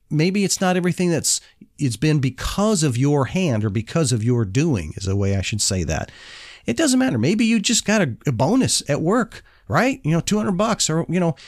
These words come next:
it doesn't matter how the victory comes or the way it comes. Jot it down. Make a note of it. Put a date. Say, "This happened and that happened." And, you know, maybe there's a, maybe it's something good, like, maybe you've sort of been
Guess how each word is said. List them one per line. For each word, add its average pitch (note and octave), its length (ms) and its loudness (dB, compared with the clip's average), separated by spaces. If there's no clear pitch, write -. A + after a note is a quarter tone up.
it E3+ 240 -2
doesn't - 260 2
matter F#3+ 300 2
how E3+ 260 0
the E3+ 100 0
victory D#3 420 0
comes C#3 500 0
or B2+ 100 2
the B2 120 2
way D3 200 2
it B2+ 120 -2
comes. A2 400 -2
Jot D#3 480 2
it - 120 -6
down. C#3 480 0
Make D3 360 2
a G3 40 2
note E3 260 2
of G#2+ 100 0
it. - 140 -10
Put D#3+ 180 0
a E3+ 40 2
date. D3+ 440 0
Say, A#2+ 320 2
"This C#3 260 0
happened F2 380 -2
and F#2+ 120 0
that D3 200 2
happened." F#2+ 420 -2
And, G2 160 -4
you F#3+ 80 0
know, G3+ 80 2
maybe D3 300 2
there's E3 320 2
a, D3+ 160 2
maybe B3 220 2
it's C#4+ 120 2
something A3+ 240 -2
good, A#3 180 0
like, F#3+ 160 0
maybe A3 180 2
you've A3 180 2
sort G#3+ 240 2
of F3 80 -4
been F3+ 300 2